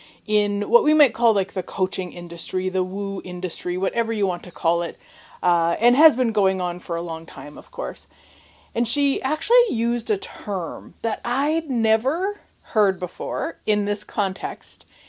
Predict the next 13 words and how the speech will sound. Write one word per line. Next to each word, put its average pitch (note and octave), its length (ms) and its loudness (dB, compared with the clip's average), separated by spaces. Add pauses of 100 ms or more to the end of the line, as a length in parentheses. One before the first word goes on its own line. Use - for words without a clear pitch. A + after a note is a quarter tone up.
(580)
and A3+ 540 2
it A#3+ 160 0
got C#4 240 -2
me D#4+ 160 2
really A#3 720 2
looking G#3+ 560 0
at F#3 360 -8
all A3+ 220 -2
the C4+ 140 -4
spaces F#3+ 560 0
and F#3 120 -8
places C4+ 540 -4
where, G#3+ 460 0